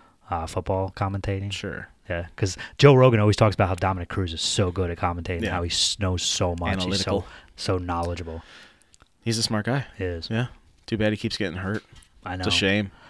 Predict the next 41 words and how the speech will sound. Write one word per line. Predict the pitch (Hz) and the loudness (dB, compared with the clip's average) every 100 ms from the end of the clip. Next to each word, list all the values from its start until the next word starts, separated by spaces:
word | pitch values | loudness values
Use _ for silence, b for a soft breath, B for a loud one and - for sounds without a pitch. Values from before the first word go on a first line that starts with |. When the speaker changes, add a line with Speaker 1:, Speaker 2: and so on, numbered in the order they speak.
| B | B
Speaker 1:
It's | 123 - | -2 2
too | 170 | 2
bad | 107 120 | 4 2
'cause | 104 | 0
he | - | 0
was | 123 | 0
so | - - 110 107 | 0 0 0 2
good | 101 | 0
in | 110 | 0
his | 95 92 | -2 -4
division | 92 101 | -4 -4
for | - | -4
nobody | 85 90 113 98 | -4 0 0 0
could | 90 | -2
beat | 90 117 | -2 -2
him. | 107 | 0
Speaker 2:
That's | 107 | 0
what | 117 | 2
it | 104 | 4
was. | 110 95 | 4 4
He | 113 | 0
just, | 98 95 | -2 -2
Speaker 1:
Then | 95 92 | -2 -2
Speaker 2:
he, | |
Speaker 1:
Cody | - 110 | 0 2
Speaker 2:
injuries. | 104 110 98 110 | 2 4 6 4
Speaker 1:
Garbrandt | 95 92 | 2 -4
came | - 92 | -6 -8
along | 87 90 | -6 -6
and | 92 | -6
beat | 92 101 | -4 -2
him. | 107 82 _ | -4 -8 _
Speaker 2:
Well, | - 85 82 - _ | -4 -4 -4 -12 _
he | - | -6
came | - 110 82 | -2 0 2
back | 95 101 | 2 2
from | 104 | -2
an | 90 | 0
injury | 101 131 101 90 98 | 2 2 2 0 -2
and | - 92 90 | -6 -6 -4
got | - 85 | -4 -4